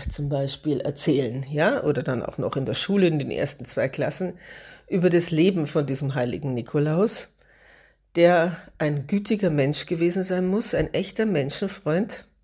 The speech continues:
jemand, dem die Notlagen seiner Mitmenschen, äh, nicht nur ans Herz gingen, sondern ganz konkret ins Handeln von ihm übersetzt wurden und der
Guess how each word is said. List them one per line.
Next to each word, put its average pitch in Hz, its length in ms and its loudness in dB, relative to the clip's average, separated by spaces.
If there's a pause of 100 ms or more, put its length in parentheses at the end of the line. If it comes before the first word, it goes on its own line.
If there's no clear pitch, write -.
(120)
jemand, 190 480 4
dem 180 160 2
die 165 120 0
Notlagen 185 760 0
seiner 151 640 0 (640)
Mitmenschen, 180 920 0 (300)
äh, - 60 -4 (300)
nicht 202 260 2
nur 196 140 4
ans 143 240 0
Herz 226 340 0
gingen, 208 280 2
sondern 196 540 2 (480)
ganz 269 360 2
konkret 233 880 -2 (800)
ins - 400 0 (180)
Handeln 208 460 2
von 170 200 -4
ihm 170 100 0
übersetzt 156 600 0
wurden 202 360 2
und 185 420 -4
der 180 280 4